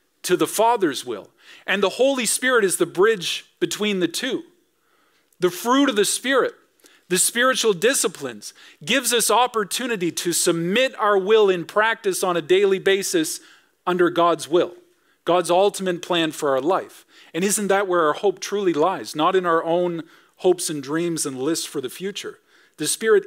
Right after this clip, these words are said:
intercedes for the saints according to the will of God. And we know, verse twenty-eight, that for those who love God, all things work together for good,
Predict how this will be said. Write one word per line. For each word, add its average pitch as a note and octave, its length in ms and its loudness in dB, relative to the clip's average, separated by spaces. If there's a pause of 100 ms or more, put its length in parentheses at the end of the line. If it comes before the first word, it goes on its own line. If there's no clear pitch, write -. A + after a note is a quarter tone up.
intercedes G#3+ 960 -6
for F#3+ 340 4
the E3+ 120 0
saints F#3 560 -6 (360)
according A3+ 580 -4
to - 120 -10
the C3+ 80 -6
will C3+ 220 -4
of A#2 160 -8
God. A#2+ 280 -6 (1900)
And E3+ 220 -2
we C4+ 200 2
know, A#3+ 540 0 (420)
verse C#3 200 -4
twenty-eight, D3+ 580 0 (920)
that F3 220 0
for F#3 120 4
those G3 320 4
who F3 160 -2
love F#3 520 4
God, G#2+ 420 -6 (480)
all G3+ 280 4
things F3+ 360 -4
work E3 220 2
together C#3+ 360 -2
for C#3 200 -10
good, B2 340 -8